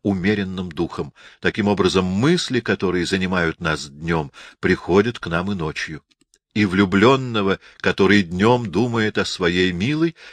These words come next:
эти мысли не оставляют и ночью.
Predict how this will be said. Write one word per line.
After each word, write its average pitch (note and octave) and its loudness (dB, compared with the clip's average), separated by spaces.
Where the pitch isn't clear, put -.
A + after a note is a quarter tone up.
эти F#2 2
мысли B2+ -2
не A#2+ -2
оставляют G2 0
и F#2+ -2
ночью. E2 -6